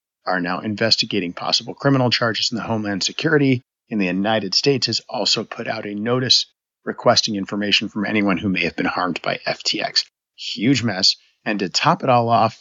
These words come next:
the lawyer aspect of the story is Mister Bankman-Fried, of course, went on Twitter last week on Wednesday and said, quote, "F regulators," and I'm leaving out the rest of that word, "they make everything worse, in addition to other things."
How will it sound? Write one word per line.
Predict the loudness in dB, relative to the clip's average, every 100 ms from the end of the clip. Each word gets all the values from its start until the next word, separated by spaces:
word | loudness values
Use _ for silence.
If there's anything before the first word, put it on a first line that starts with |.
| -16
the | -2 0
lawyer | 4 6 6 2
aspect | 0 -2 -2 -10 -8
of |
the | -4
story | -4 -2 -4
is | 0
Mister | 2 2
Bankman-Fried, | 2 2 0 -6 2 4 4 0 _ _ _
of | -10 2
course, | 2 4
went | 4 4
on | 2
Twitter | 2 4 4 2 -2 _ _ _
last | 2 4 2 0
week | -2 0
on | 0 2
Wednesday | 4 4 2 0 -2
and | -2
said, | -2 -2 -4 -10
quote, | 4 6 6 4 -4 _ _ _ _ 6
"F | 6 6 -8 _ 2
regulators," | 4 4 0 0 0 0
and | -2
I'm | -2
leaving | 0 0
out | 0
the | 2
rest | 0 2
of |
that | -2 -2
word, | 0 -2 -2 _ _ _ _
"they | 4 6
make | 6 4
everything | 2 2 0 -2 -2
worse, | -4 -2 2 2 0 _ _ _ _ _ _
in | -6
addition | 0 2 2 0
to | -4
other | -4 -4 -6
things." | -8 -6 -6